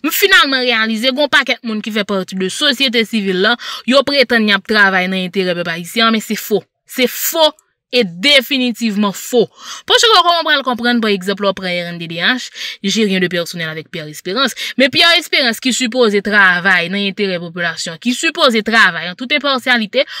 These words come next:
on dirè ke strikti li an, on dirè ke òganizasyon li an, gen dè, gen dè pwoblèm politik ke l vle regle andedan RNDDH sa. Nou mèt note l, e gen yon ansanm de enfòmasyon ke m ap kolekte la.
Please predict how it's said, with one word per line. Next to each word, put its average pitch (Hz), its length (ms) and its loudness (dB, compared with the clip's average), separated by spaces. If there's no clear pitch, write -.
on 370 240 2
dirè 302 300 2
ke 294 160 4
strikti - 560 0
li 311 80 4
an, 247 160 2
on 254 140 2
dirè 240 180 4
ke 214 160 0
òganizasyon 185 800 -2
li 170 160 -4
an, 226 160 -2
gen 214 460 2
dè, 247 80 4
gen 247 240 0
dè 247 80 2
pwoblèm 220 300 -2
politik 294 640 0
ke 247 80 4
l 220 160 2
vle 196 220 -2
regle 208 500 2
andedan 196 480 -4
RNDDH 170 1200 -8
sa. 247 240 0
Nou 233 160 2
mèt 220 160 -2
note 202 320 -2
l, 180 160 0
e 233 160 2
gen 240 80 2
yon 311 160 4
ansanm 262 220 0
de 220 100 0
enfòmasyon 208 640 -2
ke 226 160 0
m 196 160 0
ap - 160 -12
kolekte 185 560 -4
la. 196 220 2